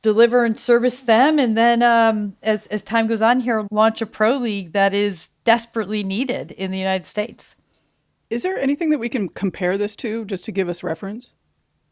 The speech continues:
Speaker 1: I think we're one of a kind. I think that we are a bit N B A, W N B A when it comes to the professional ranks, and mixed together with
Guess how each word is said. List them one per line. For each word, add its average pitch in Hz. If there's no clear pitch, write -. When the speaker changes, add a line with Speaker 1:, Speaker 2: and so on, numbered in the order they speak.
Speaker 1:
I 180
think 190
we're 160
one 160
of 151
a 170
kind. 185
I 180
think 185
that 170
we 165
are 160
a 175
bit 175
N 185
B 185
A, 180
W 170
N 202
B 240
A 285
when 233
it 160
comes 180
to 185
the 165
professional 185
ranks, 220
and 185
mixed 220
together 208
with 196